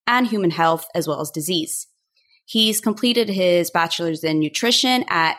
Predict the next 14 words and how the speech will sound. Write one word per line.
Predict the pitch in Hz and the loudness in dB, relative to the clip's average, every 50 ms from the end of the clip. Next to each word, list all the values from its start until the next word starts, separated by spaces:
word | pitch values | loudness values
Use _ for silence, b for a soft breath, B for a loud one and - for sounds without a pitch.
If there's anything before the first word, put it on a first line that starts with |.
| - - | -6 -6
University | - 175 160 156 160 156 160 - 170 165 | -2 -2 0 0 0 -2 -4 -4 -8 -8
College | - 160 151 151 156 156 - | -6 -4 -2 -2 -2 -4 0
Dublin | - 220 220 214 220 220 220 220 214 214 B B B B B B B B - | 0 0 0 2 2 0 2 0 0 -2 B B B B B B B B -2
and | 214 233 262 277 | 0 2 2 2
his | 262 269 | 2 0
P | - - 202 185 | -2 -2 0 0
H | 180 175 - - | 0 0 0 2
D | 180 175 170 170 - | 2 2 2 2 2
in | 180 170 165 160 | 2 2 4 4
microbiology | 160 156 156 156 - 160 - 151 156 180 208 214 202 170 160 156 156 | 4 4 2 0 -2 -2 0 2 4 4 4 4 2 2 0 -4 -4
from | - - 160 160 156 156 | -2 0 0 2 2 2
University | 156 151 151 - 151 156 - - 160 | 2 0 0 -2 -2 -4 -4 -6 -8
College | 160 - 151 147 139 143 143 - | -8 -4 -4 -2 -2 -2 -4 -8
Cork. | - - 190 170 131 - - | -4 0 0 0 0 -2 -6